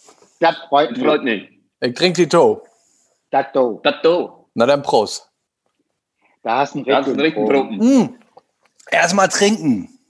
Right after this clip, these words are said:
Speaker 1: Ach so.
Speaker 2: Ah.
Speaker 3: So, jetzt
Speaker 2: Oh.
Speaker 3: wäre schon der erste Fehler und ihr müsstet einen Aquavit trinken. Okay, also jetzt,
Speaker 1: Ach, du
Speaker 3: also wir
Speaker 1: liebe
Speaker 3: trinken
Speaker 1: Zeit.
Speaker 3: und dann sagen wir,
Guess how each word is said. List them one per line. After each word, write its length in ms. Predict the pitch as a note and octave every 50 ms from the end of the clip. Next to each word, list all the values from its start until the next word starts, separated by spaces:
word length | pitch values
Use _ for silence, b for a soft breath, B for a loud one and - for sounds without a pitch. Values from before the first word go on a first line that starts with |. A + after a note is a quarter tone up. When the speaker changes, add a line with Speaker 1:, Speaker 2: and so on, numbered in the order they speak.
| _ _ _ _ _ _ -
Speaker 1:
Ach 100 | - D3
so. 100 | - A3
Speaker 2:
Ah. 240 | D4 D#4 - - - -
Speaker 3:
So, 160 | F#3 F#3+ E3
jetzt 340 | - - - - - C4+ C4+
Speaker 2:
Oh. 20 |
Speaker 3:
wäre 180 | A3 G#3+ A3 G3+
schon 160 | - A3 G#3+ A3
der 80 | G#3
erste 280 | G3+ G#3 G3+ - G#3 G3+
Fehler 260 | - G#3+ G#3 G3+ G3
und 80 | G3 G3
ihr 80 | F#3+
müsstet 280 | G3 F#3+ F#3 F#3+ F#3+ E3+
einen 200 | D3 F3 F#3 F3+
Aquavit 420 | E3+ E3 - F3+ E3 F3 F3 - -
trinken. 280 | - A#2+ G2+ F#2+ - G#2
Okay, 160 | A2+ B2 B2
also 180 | A2+ A#2 B2
jetzt, 180 | C#3+ D#3 D3+ -
Speaker 1:
Ach, 220 | B2+ - - - - -
du 160 | B2 B2 B2
Speaker 3:
also 200 | C3+ C#3 - A2
wir 100 | D#3 C3
Speaker 1:
liebe 120 | A2 F#2+
Speaker 3:
trinken 640 | G2+ F3 F#3+ A3 F#3+ F3+ G#3 G#3+ A3+ A#3 C4+ - - _ _
Speaker 1:
Zeit. 80 | -
Speaker 3:
und 160 | C4 C#4 -
dann 280 | D3+ D3+ F3 F#3+ F#3+ E3+
sagen 380 | D3+ D#3+ D3+ D#3 D#3 E3 D#3 C#3+
wir, 380 | D#3 D3+ D3 C#3+ C#3+ - -